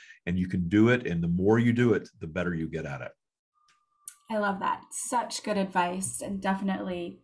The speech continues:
Speaker 2: something that you can use throughout your day. And anytime you feel yourself going down that path of the the, I call it going down the rabbit hole of negative thinking,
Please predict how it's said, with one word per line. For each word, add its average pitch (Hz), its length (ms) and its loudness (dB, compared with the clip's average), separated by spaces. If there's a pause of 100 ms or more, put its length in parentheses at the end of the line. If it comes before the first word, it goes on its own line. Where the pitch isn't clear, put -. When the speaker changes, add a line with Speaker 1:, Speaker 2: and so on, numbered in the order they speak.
(160)
Speaker 2:
something 190 480 -2
that - 360 -8
you 208 140 -8
can 202 180 -4
use 196 640 -2
throughout 196 540 4
your 190 160 -6
day. 196 500 4
And 175 360 -6 (520)
anytime 226 500 4
you 202 100 2
feel 196 260 2
yourself 180 520 -2
going 185 300 0
down 180 300 0
that 165 240 -2
path 196 340 2
of 165 260 -10
the 165 280 -6 (560)
the, 175 260 -2 (180)
I 214 80 6
call 214 200 6
it 180 100 4
going 190 200 4
down 180 180 2
the 170 60 -6
rabbit 170 340 2
hole 170 300 -2
of 165 200 -6
negative 170 460 -2
thinking, 165 580 -6